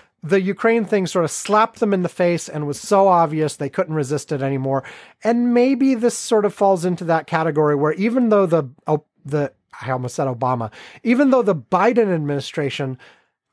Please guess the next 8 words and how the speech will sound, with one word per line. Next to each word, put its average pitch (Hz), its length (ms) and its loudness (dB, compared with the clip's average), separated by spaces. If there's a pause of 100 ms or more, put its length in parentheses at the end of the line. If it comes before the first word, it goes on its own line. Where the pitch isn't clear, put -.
wants 175 560 0
to 196 160 -2
concentrate 185 640 0
all 160 180 2
their 156 240 -2
efforts 151 420 -2
looking 147 280 -4
forward, 190 640 2